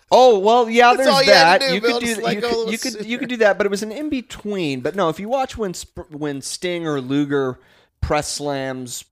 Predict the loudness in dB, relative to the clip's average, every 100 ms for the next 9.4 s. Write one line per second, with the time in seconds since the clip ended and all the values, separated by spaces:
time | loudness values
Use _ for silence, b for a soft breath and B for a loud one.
0 | _ -2 0 2 2 0 -2 -4 -2 -2
1 | -2 -2 -2 -4 -4 -6 -8 b b b
2 | b -20 -20 -12 -6 -4 -2 -4 -4 -2
3 | -2 -2 -2 0 0 0 0 2 0 -2
4 | -4 -2 -4 -4 -8 -10 -6 -6 -4 -6
5 | -6 -6 -4 -4 -2 -6 -12 b b -6
6 | -4 -4 -6 -2 -2 -2 -10 -4 -2 -4
7 | -8 -12 -8 -6 -6 -8 -20 _ b b
8 | _ -14 -12 -14 -10 -10 -6 -4 -4 -4
9 | -2 -2 -2 -8